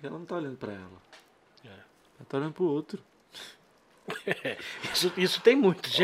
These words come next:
Speaker 1: Olha pra
Speaker 2: cuidando da
Speaker 1: ela.
Speaker 2: vida do outro.
Speaker 1: É, sabe? Cuida da sua vida, olha,
Speaker 2: É, a
Speaker 1: olha
Speaker 2: vida
Speaker 1: pra
Speaker 2: tem,
Speaker 1: si,
Speaker 2: tem,
Speaker 1: vai se
Speaker 2: acho que a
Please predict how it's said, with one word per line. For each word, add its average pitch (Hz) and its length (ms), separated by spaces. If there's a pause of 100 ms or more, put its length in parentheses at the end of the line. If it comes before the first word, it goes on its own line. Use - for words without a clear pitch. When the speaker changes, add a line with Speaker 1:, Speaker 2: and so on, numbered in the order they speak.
Speaker 1:
Olha - 20
pra 214 100
Speaker 2:
cuidando 226 340
da 156 80
Speaker 1:
ela. 147 80
Speaker 2:
vida 175 180
do 415 260
outro. 370 300
Speaker 1:
É, 110 380
sabe? 113 680 (640)
Cuida 185 180
da 190 120
sua 185 160
vida, 143 380
olha, 147 240
Speaker 2:
É, 143 80
a 143 40
Speaker 1:
olha 143 100
Speaker 2:
vida 160 240
Speaker 1:
pra 156 80
Speaker 2:
tem, 160 180
Speaker 1:
si, 143 60
Speaker 2:
tem, 131 100
Speaker 1:
vai 151 80
se 147 120
Speaker 2:
acho 160 60
que 165 80
a - 20